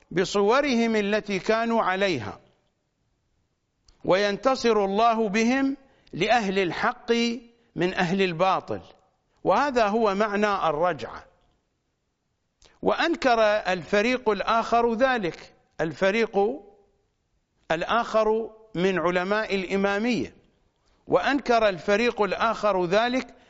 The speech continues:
ونفاه نفياً باتا، إلى أن يقول:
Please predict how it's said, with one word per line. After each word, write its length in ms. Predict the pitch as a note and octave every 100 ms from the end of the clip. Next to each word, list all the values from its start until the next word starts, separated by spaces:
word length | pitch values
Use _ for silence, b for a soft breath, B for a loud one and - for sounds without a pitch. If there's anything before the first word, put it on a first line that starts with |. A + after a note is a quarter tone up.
| b
ونفاه 640 | D#3 F3 F#3 E3+ A#3+ A3+ G3+
نفياً 460 | F#3 A3 A3+ G#3+
باتا، 680 | G#3 E3 G3 E3 - A#2 - - _ _ _ _ _ _ _ _ _ _ _ _ _
إلى 160 | C#4 D#4
أن 240 | A#3 A3
يقول: 400 | G#3+ G#3+ C#4 B3+